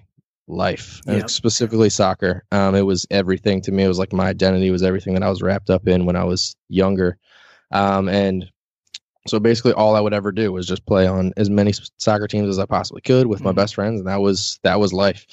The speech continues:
Speaker 1: Um, and then there was one day that, um, I, I had a game, um, and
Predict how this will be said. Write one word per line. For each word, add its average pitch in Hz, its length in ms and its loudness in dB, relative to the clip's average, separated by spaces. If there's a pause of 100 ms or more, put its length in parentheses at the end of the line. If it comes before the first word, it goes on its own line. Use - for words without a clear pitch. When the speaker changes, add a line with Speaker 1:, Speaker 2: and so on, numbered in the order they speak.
(480)
Speaker 1:
Um, 104 340 0
and 110 180 -4
then 113 100 -2
there 120 120 4
was 117 160 2
one 123 200 2
day 113 260 4
that, 107 260 2 (400)
um, 90 500 -2 (460)
I, 104 120 -6 (120)
I 101 120 0
had 117 120 0
a 117 40 0
game, 107 540 0 (400)
um, 95 420 0
and 92 400 0